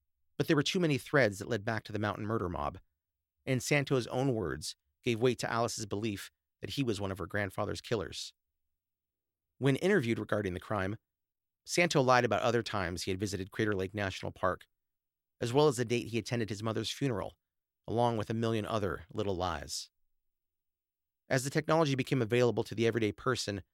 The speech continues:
Alice began using genealogy sites to track down relatives of Santo and Perkins,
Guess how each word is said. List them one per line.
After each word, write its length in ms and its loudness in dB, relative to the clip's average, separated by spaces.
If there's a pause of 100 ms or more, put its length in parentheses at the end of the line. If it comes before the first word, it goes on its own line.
(600)
Alice 260 2
began 280 0
using 280 -4
genealogy 560 -2
sites 400 -6 (240)
to 80 -14
track 240 0
down 180 2
relatives 440 -2
of 100 -8
Santo 340 -4
and 120 -8
Perkins, 540 -8